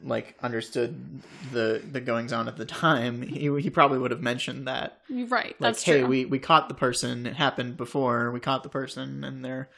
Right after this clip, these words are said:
Speaker 2: It's not
Speaker 1: It's
Speaker 2: a thing anymore.
Speaker 1: Yeah.
Speaker 2: Yeah.
Speaker 1: Um, but there's another thing, which is sort of inherent to, like, when you're the reader of a book like this, um, the, the name of the book is Harry Potter and the Chamber of Secrets.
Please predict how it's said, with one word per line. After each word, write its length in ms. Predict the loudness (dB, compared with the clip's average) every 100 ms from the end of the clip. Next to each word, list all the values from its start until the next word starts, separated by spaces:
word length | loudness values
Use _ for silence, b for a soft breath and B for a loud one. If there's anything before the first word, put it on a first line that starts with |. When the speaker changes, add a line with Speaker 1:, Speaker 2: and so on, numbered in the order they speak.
| B
Speaker 2:
It's 160 | -10 -8
not 320 | -6 -6 -8 _ -6
Speaker 1:
It's 160 | -4
Speaker 2:
a 60 | -2
thing 240 | -4 -8
anymore. 340 | -8 -10 -10 -2
Speaker 1:
Yeah. 220 | 2 2 0
Speaker 2:
Yeah. 340 | -8 -4 -4 -6 -12 -2
Speaker 1:
Um, 420 | 0 0 -2 -10 -14 _ _ _ _ _ _
but 260 | 4 4 4
there's 260 | 2 2
another 260 | -2 -2 -2
thing, 500 | -2 0 0 -2 -8 -12 _ _ _ _ _ _ _ 0
which 200 | 4 4
is 140 | 4
sort 160 | 2 4
of 80 | 2
inherent 520 | 0 -2 0 0 0
to, 200 | -4 -2
like, 200 | 0 0
when 160 | 0 -2
you're 140 | -2
the 100 | -2
reader 260 | -2 0 0
of 80 | 0
a 100 | -2
book 200 | -2 0
like 180 | -2
this, 320 | 0 -4 -4 -12 b b b b
um, 460 | -2 -2 -4 -10 -14 _ _ _ _ _ _
the, 200 | -6 -2
the 240 | -2 -2 -2
name 260 | 0 2
of 100 | 2
the 60 | 2
book 280 | 2 0 0
is 440 | 0 0 -2 -6 -12 -4
Harry 240 | 0 2
Potter 300 | 2 2 2
and 140 | 0 -4
the 60 |
Chamber 300 | -4 -4 -2
of 80 | -4
Secrets. 600 | -4 -4 -4 -2 -4 -6